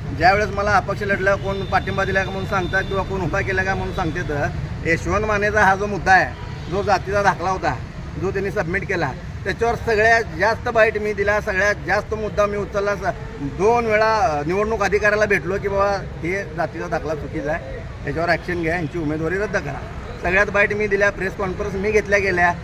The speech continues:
तर मी सगळ्यात जास्त मग यशवंत मानेवर हल्ला केला असता का त्याची उमेदवारी रद्द करा म्हणून?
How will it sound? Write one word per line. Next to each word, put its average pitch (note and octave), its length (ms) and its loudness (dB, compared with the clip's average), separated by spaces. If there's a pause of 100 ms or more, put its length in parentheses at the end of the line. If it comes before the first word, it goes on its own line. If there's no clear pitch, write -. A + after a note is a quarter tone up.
(240)
तर F#3+ 40 -4
मी G3+ 160 0
सगळ्यात G3+ 440 4
जास्त G#3+ 260 2
मग A3 260 -2 (220)
यशवंत G3 340 -2
मानेवर A3 240 2
हल्ला G#3 200 4
केला A3 220 2
असता A3 220 2
का F#3 280 2
त्याची D#3+ 160 -4
उमेदवारी F#3 360 -2
रद्द F3 160 -4
करा E3+ 240 0
म्हणून? C3 200 -4